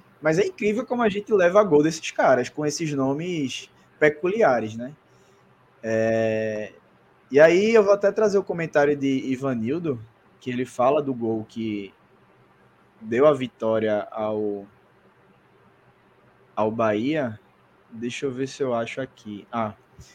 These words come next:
Souza não percebeu que Rogério colocou um garoto de dezessete anos em cima de Filipinho, que é Roger, que foi ele quem deu a assistência, driblou facilmente Filipinho,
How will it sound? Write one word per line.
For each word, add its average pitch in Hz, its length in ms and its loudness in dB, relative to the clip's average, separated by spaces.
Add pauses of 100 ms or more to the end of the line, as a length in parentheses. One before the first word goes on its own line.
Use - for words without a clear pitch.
(400)
Souza 185 300 -12
não 202 120 -6
percebeu 180 480 -2
que 170 120 -10
Rogério 156 460 2
colocou 156 360 -4
um 160 60 -6
garoto 139 480 0
de 139 120 -10
dezessete 147 680 -4
anos 131 580 -8
em 147 140 -4
cima 147 360 -4
de 151 100 -2
Filipinho, 123 680 -6
que - 100 -6
é 143 60 4
Roger, 113 580 -4 (520)
que 113 140 -10
foi 123 280 -2
ele 131 300 0
quem 139 240 -6
deu 127 200 0
a 131 40 4
assistência, 131 760 -6
driblou 123 380 -4
facilmente 131 680 -2
Filipinho, 123 600 -10